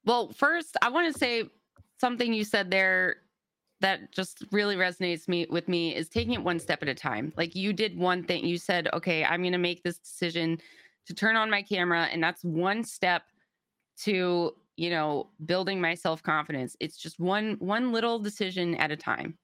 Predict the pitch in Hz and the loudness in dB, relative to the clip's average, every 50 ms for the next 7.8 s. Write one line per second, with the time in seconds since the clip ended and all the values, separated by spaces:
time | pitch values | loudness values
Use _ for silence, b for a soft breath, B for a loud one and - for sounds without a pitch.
0 | _ _ - 156 - _ _ _ _ _ _ _ _ _ 160 165 160 160 156 147 | _ _ -14 -14 -14 _ _ _ _ _ _ _ _ _ -2 -2 0 0 0 0
1 | 131 160 160 151 - - - 156 160 - - - 165 160 190 185 170 - 202 185 | 0 0 -2 -2 -4 -4 -4 -6 -6 -4 -4 -4 -2 0 0 -2 0 0 0 0
2 | 180 180 180 175 170 175 170 - 190 156 170 180 185 170 156 - - _ _ _ | 0 0 0 -2 -2 -2 -2 0 0 0 0 0 0 -2 -2 -2 -6 _ _ _
3 | _ _ _ _ _ _ _ _ _ _ _ _ _ _ - 160 175 185 190 196 | _ _ _ _ _ _ _ _ _ _ _ _ _ _ -4 -2 0 0 0 0
4 | 185 185 185 170 156 151 170 196 226 - - 165 165 151 156 - - - - _ | 0 0 2 2 4 4 4 2 0 0 -2 -4 -4 -4 -6 -10 -14 -16 -18 _
5 | _ _ _ _ _ _ _ _ _ _ _ _ _ _ - 151 156 151 151 151 | _ _ _ _ _ _ _ _ _ _ _ _ _ _ -2 0 0 2 2 2
6 | 147 151 - - - - _ _ - 156 - - - - - 165 - - - - | 0 0 -2 -4 -8 -16 _ _ -10 -10 -8 -10 -8 -8 -6 -8 -8 -10 -4 -2
7 | 185 190 190 185 180 - 175 170 170 175 - - 160 127 131 | 0 2 2 0 0 0 0 0 0 0 0 -4 -4 -4 -4